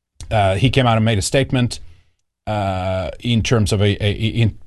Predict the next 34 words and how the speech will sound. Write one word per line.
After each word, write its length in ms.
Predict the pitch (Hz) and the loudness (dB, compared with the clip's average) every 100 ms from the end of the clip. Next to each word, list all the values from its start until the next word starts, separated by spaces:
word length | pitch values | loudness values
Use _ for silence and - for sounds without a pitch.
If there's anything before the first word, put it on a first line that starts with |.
| - - | -18 -2
in 240 | 110 98 | 2 2
the 80 | 104 | 0
form 360 | - 262 135 101 | 2 2 4 2
of 120 | 92 | 0
a 140 | 95 | -2
reply 440 | 85 85 175 165 156 | -4 -2 2 2 2
to 140 | 131 | -2
the 100 | 113 | -2
Israeli 320 | 98 113 110 | -2 -2 -2
Defense 340 | 90 - 143 135 | -2 -2 -4 -2
Forces 360 | 139 123 120 | -2 -2 -4
clip 280 | - 123 107 | -2 -2 0
where 80 | 107 | -2
they 80 | 101 | 0
say, 140 | 104 | 2
"Hamas 320 | 117 127 139 | 2 2 2
is 100 | 123 | 0
a 60 | 113 | 2
genocidal 640 | 107 127 120 170 240 208 | 2 2 2 2 2 0
terrorist 340 | - 233 254 - | 0 2 2 2
organization. 600 | 110 101 98 101 92 131 | 0 0 0 0 2 2
They 160 | 131 | 2
said 300 | 151 - 190 | 0 2 2
it 180 | 220 170 | 2 0
themselves." 580 | 165 180 - 180 95 - | 0 0 2 2 2 -2
And 80 | 101 | -2
they, 180 | 95 92 | -2 -2
they 200 | 95 90 | -4 -2
link 240 | 90 87 | 0 0
up 140 | 87 | -2
a, 160 | 90 87 | -2 -4
a 40 | |
clip 260 | 87 123 110 | -2 -2 0
there. 200 | 95 | 0